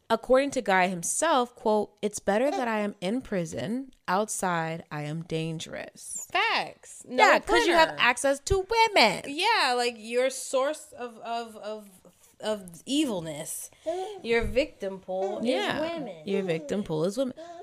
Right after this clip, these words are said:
Speaker 1: Guy was diagnosed as, quote, "hyper adaptable" because of his ability to shapeshift into what he needed to be, like, depending on the situation.
Speaker 2: Like, is he a psychopath?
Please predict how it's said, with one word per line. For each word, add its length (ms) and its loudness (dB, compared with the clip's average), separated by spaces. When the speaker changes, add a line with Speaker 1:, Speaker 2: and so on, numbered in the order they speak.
Speaker 1:
Guy 280 8
was 160 0
diagnosed 800 6
as, 220 0
quote, 440 2
"hyper 440 2
adaptable" 760 -6
because 380 2
of 140 -8
his 140 -4
ability 420 2
to 120 -10
shapeshift 520 -2
into 160 -8
what 200 -4
he 340 -8
needed 300 -8
to 100 -8
be, 300 -12
like, 180 -12
depending 340 -4
on 140 -6
the 60 -8
situation. 800 -6
Speaker 2:
Like, 160 0
is 140 -2
he 120 2
a 60 4
psychopath? 760 -2